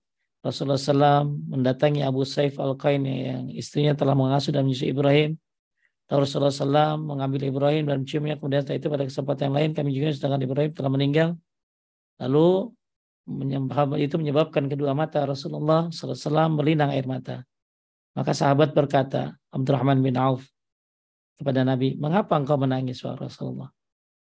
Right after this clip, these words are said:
Beliau bersabda, "Ya Ibn Auf, inna rahmah. Sungguhnya ini adalah rahmat." Kemudian dilanjutkan sama Nabi kata-katanya,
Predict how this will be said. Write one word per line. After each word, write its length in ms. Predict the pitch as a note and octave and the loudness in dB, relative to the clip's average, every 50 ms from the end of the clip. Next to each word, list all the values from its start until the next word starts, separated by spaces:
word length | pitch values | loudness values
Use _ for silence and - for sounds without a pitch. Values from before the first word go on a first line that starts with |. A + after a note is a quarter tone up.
| _ - - | _ -4 -2
Beliau 240 | C#3 C#3 C#3 C3+ B2+ | 2 4 4 4 4
bersabda, 400 | B2+ A#2+ B2 C3+ B2+ B2 D3+ D3+ | 4 2 2 2 2 4 4 6
"Ya 160 | C#3+ C#3 B2+ | 6 4 4
Ibn 100 | B2 C3 B2+ | 2 0 0
Auf, 320 | A#2+ C3+ E3 F#3+ F3+ F3+ - - | 2 4 4 4 2 2 -2 -6
inna 260 | C#3+ C#3 C#3 C#3 C#3 | -4 -2 -2 0 0
rahmah. 400 | C#3+ C#3 C#3+ C3+ C3 B2 A#2+ - _ _ _ _ _ _ _ _ _ _ _ | -2 -2 -4 -8 -10 -10 -12 -14 _ _ _ _ _ _ _ _ _ _ _
Sungguhnya 400 | _ - - C3 C3+ C#3+ C#3+ C#3 | _ -10 -6 -4 -2 0 0 2
ini 240 | C3+ C#3 C#3+ D3+ C#3+ | 2 2 2 2 2
adalah 240 | C3 C3+ C3 C3 C3 B2 | 2 0 0 -2 -2 -4
rahmat." 320 | A2 A#2+ B2 B2+ - - _ _ _ _ _ _ _ _ _ _ _ _ _ _ _ _ | -6 -10 -10 -10 -12 -12 _ _ _ _ _ _ _ _ _ _ _ _ _ _ _ _
Kemudian 320 | - C3 B2+ C3 D3 C#3+ | -10 -6 -2 0 2 2
dilanjutkan 520 | D3 C#3+ D3 C#3+ C#3+ C#3+ F3+ F3+ - F3 E3 | 4 4 4 4 4 2 0 2 2 0 2
sama 160 | D#3+ D#3+ E3 F3 | 2 2 2 2
Nabi 360 | F#3 F#3 E3+ E3+ E3 - E3+ _ _ | 2 2 0 -2 -4 -4 -10 _ _
kata-katanya, 720 | - - C#3+ C3 D3 C#3 - C#3+ C3+ D3+ C#3+ C#3+ C#3 C3+ | -8 -8 -4 -4 -2 0 0 2 2 2 0 0 -2 -4